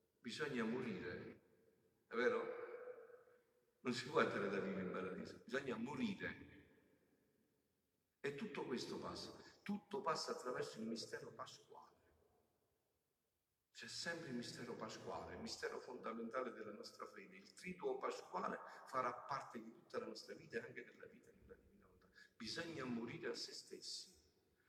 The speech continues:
Quindi, eh, no, l'umano non entra nel potere divino, nell'eternità, e se entra deve perdere la vita, perché acquistare la vita, le opere di Dio medesimo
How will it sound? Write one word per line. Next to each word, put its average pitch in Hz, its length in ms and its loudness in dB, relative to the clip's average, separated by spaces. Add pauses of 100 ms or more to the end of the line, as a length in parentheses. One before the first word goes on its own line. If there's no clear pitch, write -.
(220)
Quindi, - 1300 6
eh, 151 320 8
no, 170 180 8
l'umano 214 640 12
non 254 140 12
entra 214 260 12
nel - 120 12
potere - 260 6
divino, - 240 -2
nell'eternità, 190 580 10
e 127 80 10
se - 260 6 (200)
entra 220 240 12
deve 208 220 12
perdere 208 380 12
la 196 100 12
vita, 220 340 10
perché - 260 2
acquistare - 440 4
la 180 120 12
vita, - 260 10
le 208 100 12
opere 214 340 12
di 185 160 8
Dio 208 160 10
medesimo 185 600 4